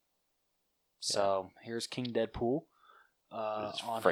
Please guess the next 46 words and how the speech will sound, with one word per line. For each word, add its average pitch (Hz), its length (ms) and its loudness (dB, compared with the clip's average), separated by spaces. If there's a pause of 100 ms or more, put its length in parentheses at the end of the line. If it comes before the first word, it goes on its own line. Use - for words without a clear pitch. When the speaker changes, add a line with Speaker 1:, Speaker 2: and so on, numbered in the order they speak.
Speaker 2:
his, 80 180 0
Speaker 1:
dope. 80 500 12
<laughs> - 0 -
Speaker 2:
on 120 180 8
his 135 220 4
throne 131 680 8
with, 120 500 2
I 117 200 4
don't 127 180 2
know 110 160 0
what 107 360 0
the 101 120 2
hell 98 240 -2
that 95 200 -2
is. 117 440 -4 (1200)
Speaker 1:
I'm 151 80 4
gonna 208 220 8
say 110 240 12
Kraken 113 1120 8 (1080)
or, 95 360 12
like, 76 240 10 (100)
octopus - 720 8
looking 98 420 8
thing, 98 460 8
but 87 100 12
I'm 92 80 12
gonna 95 140 10
say 80 160 2
Kraken, - 400 0
Speaker 2:
'Cause 131 160 4
it - 20 8
Speaker 1:
'cause 135 60 6
Speaker 2:
doesn't 185 80 8 (160)
Speaker 1:
Kraken 160 120 8
Speaker 2:
say 143 260 10
it 147 40 8
Speaker 1:
sounds 147 40 10
Speaker 2:
on 139 120 10
the 80 80 6
Speaker 1:
cool. 85 80 2
Speaker 2:
box, 110 540 6
it 113 80 -6
just 123 200 -2
says 117 220 2
King 107 300 -8
Deadpool. - 480 -8